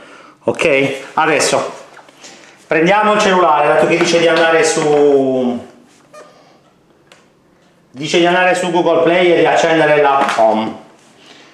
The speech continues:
Andiamo sul cellulare e apriamo la, l'app, eh, l'app Home. Penso che dobbiamo aggiungere un nuovo dispositivo, io penso, no? Eccola qua, l'ha già preso.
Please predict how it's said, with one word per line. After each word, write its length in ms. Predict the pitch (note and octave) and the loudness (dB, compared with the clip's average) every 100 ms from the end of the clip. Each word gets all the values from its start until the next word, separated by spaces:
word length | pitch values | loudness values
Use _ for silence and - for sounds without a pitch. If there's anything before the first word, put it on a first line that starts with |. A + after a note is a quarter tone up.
| _ _ | _ _
Andiamo 760 | B2+ C3+ D3+ D#3 D#3 D#3+ - - - - - _ _ _ _ _ _ _ _ _ _ - _ _ _ _ | -4 0 0 2 0 0 -2 -10 -20 -20 -20 _ _ _ _ _ _ _ _ _ _ -20 _ _ _ _
sul 600 | - D3 C#3 C#3 C#3+ - - | -8 -2 2 2 0 -4 -6
cellulare 800 | C3+ C3 D3+ E3+ F3+ E3 F3+ - - - - - - - - - _ | -2 2 2 0 0 -2 -4 -8 -16 -20 -20 -20 -20 -20 -20 -20 _
e 80 | C3+ | -2
apriamo 400 | C3+ D3+ C#3+ C#3+ | 0 0 0 2
la, 220 | C3+ C3+ | 2 2
l'app, 300 | C3+ C3+ - | 2 0 0
eh, 480 | B2 B2+ B2+ B2 C3 | 0 2 2 2 2
l'app 300 | C3 C3 - | 0 -2 -4
Home. 300 | A2+ G2+ - - _ _ _ _ _ _ _ _ _ - - - - - - - - _ - - - - - - - | -4 -4 -6 -14 _ _ _ _ _ _ _ _ _ -20 -20 -20 -20 -20 -20 -20 -20 _ -20 -20 -20 -20 -20 -20 -12
Penso 240 | - D#3 D#3 | -4 -2 0
che 80 | C3+ | 2
dobbiamo 260 | B2+ C3 | 2 2
aggiungere 300 | C3+ C3+ C3 | 0 2 2
un 60 | B2 | 2
nuovo 160 | A#2+ | 2
dispositivo, 640 | A2 G#2+ G#2+ A#2 A#2+ C3 G#2 | 0 0 -2 -2 0 2 2
io 100 | G2+ - | 2 0
penso, 340 | G#2 F#2+ A#2 | -2 -2 -2
no? 360 | C#3 E3+ - - | -2 -4 -8 -2
Eccola 260 | F3 D#3 | 0 2
qua, 280 | B2+ G#2 G#2+ | 2 2 0
l'ha 160 | A#2 C#3 | 2 2
già 140 | D#3+ | 2
preso. 580 | E3+ A2+ G#2 G#2+ A2 - | 2 2 0 -2 -6 -12